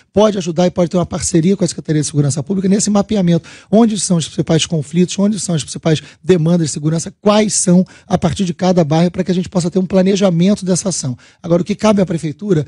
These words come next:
é, fundamentalmente, garantir assistência, garantir educação, garantir esse cuidado com essa vida, disputar a vida desses garotos que a gente tá perdendo. Há um genocídio hoje, gente.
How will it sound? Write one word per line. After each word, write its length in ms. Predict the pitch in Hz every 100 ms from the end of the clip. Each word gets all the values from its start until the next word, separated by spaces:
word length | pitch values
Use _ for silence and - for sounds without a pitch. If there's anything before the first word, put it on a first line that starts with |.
| -
é, 120 | - 180
fundamentalmente, 680 | 214 208 175 175 151 139
garantir 380 | 151 175 165 -
assistência, 540 | 208 - 135 165 156 156
garantir 340 | 156 156 -
educação, 560 | 190 - 147 - 151 147 - _
garantir 340 | 170 160 -
esse 180 | 196 -
cuidado 600 | - 202 156 170 190 160
com 80 | 165
essa 180 | - 147
vida, 240 | 156 160
disputar 540 | 170 - 202 - 214
a 40 | 220
vida 220 | 165 170
desses 280 | 160 147 151
garotos 440 | 147 143 165 - - -
que 80 | -
a 40 | 175
gente 140 | 180
tá 80 | 165
perdendo. 460 | - 131 143 156 - _
Há 80 | 220
um 80 | 233
genocídio 720 | 240 233 - - 202 202 147
hoje, 300 | 156 175 127
gente. 360 | 107 123 -